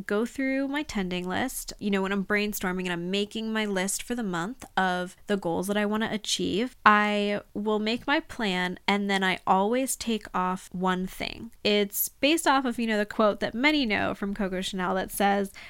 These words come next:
"Before you leave the house, look in the mirror and take one accessory off." Well, that's basically what I've incorporated in my goal setting, because I can always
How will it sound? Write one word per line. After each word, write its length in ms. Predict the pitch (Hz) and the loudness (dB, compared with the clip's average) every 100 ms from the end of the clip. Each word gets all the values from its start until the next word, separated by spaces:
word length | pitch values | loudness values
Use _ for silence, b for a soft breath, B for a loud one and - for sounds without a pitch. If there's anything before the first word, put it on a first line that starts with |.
| B | B
"Before 260 | 240 233 302 | -2 2 4
you 140 | 320 | 6
leave 200 | 330 320 | 4 4
the 80 | 302 | 2
house, 440 | - 196 190 - - | 4 4 2 -2 -4
look 200 | 220 233 | -2 0
in 80 | 285 | 0
the 80 | 285 | 0
mirror 300 | 226 196 196 | 0 2 2
and 220 | 190 190 | 0 -2
take 240 | - 185 190 | -2 -4 -2
one 200 | 180 175 | -2 -2
accessory 520 | - 165 - 185 180 - | -4 -6 -6 -6 -6 -6
off." 300 | - 254 - | -6 -6 2
Well, 180 | 233 233 | 4 6
that's 280 | 240 302 - | 6 2 2
basically 680 | 262 254 262 - 220 208 | -2 0 -4 -2 0 2
what 220 | 196 190 190 | 2 2 2
I've 180 | 185 | 0
incorporated 720 | 185 185 180 - 180 175 180 - | -2 -4 -6 -2 0 0 -2 -2
in 240 | 175 180 | -2 0
my 180 | 175 170 | 0 -2
goal 260 | - 175 180 | -2 -4 -4
setting, 420 | - - - 220 | -6 -6 -8 -6
because 560 | 220 208 220 220 214 - B B - | -4 0 2 4 2 -4 B B -2
I 100 | 269 | 0
can 180 | 320 - | 0 2
always 480 | 226 262 311 302 | 2 2 0 0